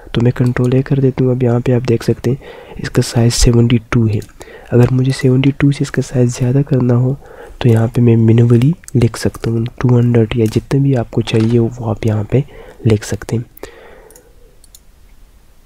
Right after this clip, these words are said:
मैं इसको फ़िलहाल सेवेंटी टू ही कर देता हूँ। इसका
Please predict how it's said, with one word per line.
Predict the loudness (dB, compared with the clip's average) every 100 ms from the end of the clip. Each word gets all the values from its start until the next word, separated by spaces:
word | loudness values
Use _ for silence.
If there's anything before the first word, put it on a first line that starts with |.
| -12 0
मैं | 2
इसको | 0 -2 -6
फ़िलहाल | 0 0 0
सेवेंटी | 0 0 0
टू | 0 2
ही |
कर | 2 2
देता | 0 -2 -2
हूँ। | -6 -10 -16 -18 -12
इसका | -10 -8